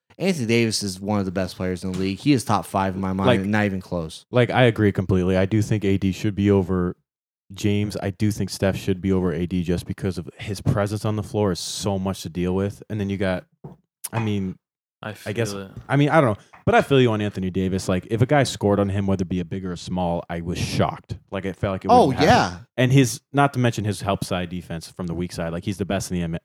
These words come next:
Speaker 2: N B A at that. So, I mean, I don't hate that. I hate Nikola Jokic at number ten.
Speaker 1: I hate Nikola on
Speaker 3: That's
Speaker 1: even on
Speaker 3: horrible.
Speaker 1: the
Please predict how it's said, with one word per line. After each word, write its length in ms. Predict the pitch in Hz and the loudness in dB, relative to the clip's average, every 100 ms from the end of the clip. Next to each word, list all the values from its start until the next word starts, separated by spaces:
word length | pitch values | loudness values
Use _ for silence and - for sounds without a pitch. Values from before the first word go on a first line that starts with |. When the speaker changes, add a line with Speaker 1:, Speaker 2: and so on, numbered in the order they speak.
| - | -6
Speaker 2:
N 120 | 92 | -4
B 120 | 85 | -4
A 100 | 78 | -6
at 100 | 69 | -8
that. 180 | - - | -10 -14
So, 160 | - 98 | 0 2
I 60 | |
mean, 240 | 95 95 90 _ _ _ _ - | 2 0 -6 _ _ _ _ 2
I 160 | 117 | 4
don't 200 | 117 107 | 4 2
hate 160 | 98 95 | 0 0
that. 160 | 98 | 0
I 80 | 92 | 2
hate 180 | 95 107 | 0 -2
Nikola 300 | 98 101 95 | -2 -2 -2
Jokic 320 | 92 87 92 | -2 -4 -6
at 80 | 78 | -8
number 180 | 87 85 | -10 -12
ten. 180 | - 135 | -6 -4
Speaker 1:
I 40 | |
hate 340 | 117 120 123 | -2 -2 -2
Nikola 460 | 110 104 101 101 98 | -2 -4 -2 0 0
on 140 | - 190 | 2 2
Speaker 3:
That's 160 | 208 | 4
Speaker 1:
even 160 | 113 110 | 0 2
on 60 | 151 | 6
Speaker 3:
horrible. 300 | 196 151 | 8 8
Speaker 1:
the 60 | 120 | 6